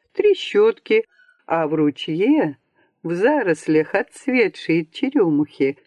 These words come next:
к вечеру изредка слабо защелкало. Точно кто-то,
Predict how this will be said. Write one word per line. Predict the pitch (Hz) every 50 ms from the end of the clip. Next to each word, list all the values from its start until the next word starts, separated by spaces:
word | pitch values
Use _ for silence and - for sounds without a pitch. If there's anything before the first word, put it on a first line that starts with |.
| _ _ _
к |
вечеру | 156 160 180 180 175 156 - - 165 151 160
изредка | 156 - - 165 208 269 269 - 302 277 294 285 _ - - 285 269
слабо | - - - 285 262 247 240 240 240 240 240
защелкало. | - 285 294 285 - - - 185 160 151 151 - - 160 165 165 160 _ _ _ _ _ _ _ _ _
Точно | - - 190 196 170 - - - 175 - -
кто-то, | - - - 330 349 320 - - 156 156 156